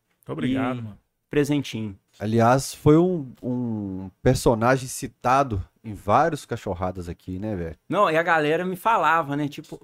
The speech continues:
Speaker 2: "Ô, falaram de você lá."
Speaker 1: <laughs>
Speaker 2: Então eu falei, "Mas que hora?" Porque eu tava vendo. Aí eu pegava e via de novo. "Ah, tá, foi nesse momento aqui e tal."
Speaker 3: Vários, vários convidados passaram por aqui e falaram assim, "Pô, tem que trazer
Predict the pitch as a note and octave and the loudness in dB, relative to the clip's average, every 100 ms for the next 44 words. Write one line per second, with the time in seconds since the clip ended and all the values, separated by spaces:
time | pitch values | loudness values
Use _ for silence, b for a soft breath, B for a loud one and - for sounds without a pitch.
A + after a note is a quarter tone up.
0 | C#3+ F3 E3+ - G3+ G#3+ A3 A3 - A#3+ | 0 2 2 0 2 2 0 -4 -2 -2
1 | D3 F2+ - _ - F3+ E3+ D#3 F3 D#3 | -2 -2 -10 _ -6 -2 0 0 0 -2
2 | D#3 D3 F3+ G3 F3+ F#3+ F#3 A#3+ F#3+ F#3+ | -2 -4 -4 -4 -4 -4 -4 0 2 2
3 | F#3 F3+ F#3 E3+ E3+ E3+ B3+ G3+ F#2+ F2 | 0 -6 -4 -4 -2 -2 -4 -6 -10 -14
4 | _ _ _ _ _ - A#2+ C3+ C#3 D3 | _ _ _ _ _ -4 0 0 0 -2
5 | B2 C#3+ D3+ G#2+ D3 E3 F#3+ C#3 C#3+ B2 | 2 0 0 0 0 0 -2 0 0 0
6 | C3 C#3 G#3 A3+ G#3+ - D3 D#3 - C#3+ | -2 4 4 4 0 -2 -4 -4 -4 -6
7 | C#3 D3+ C#3+ C#3 D3 D3+ - A#2 C3 B3 | -6 -6 -4 -4 -6 -10 -12 -4 -2 -2
8 | - G#2+ A2+ A#2 - _ - F#2+ A2+ C3 | -4 -6 -6 -10 -18 _ -4 2 4 4
9 | A#2 F2+ F#2 G#2 C#3 C#3+ A2+ B2+ G#2+ F#2 | 2 -4 0 4 6 6 2 0 -2 2
10 | G2 G2+ - F#2+ G#2 F#2+ - F#2 - G#2 | 2 2 2 0 0 -2 -2 -4 -4 -6
11 | A2 A#2 G#2 G2 F#2+ F2 G2+ F2+ A2 G2+ | -4 -4 -2 0 -2 -6 -12 -4 -4 -4
12 | F#2+ A#2 A2 F#2 A#2+ A#2+ | -10 -6 -6 -2 -2 -2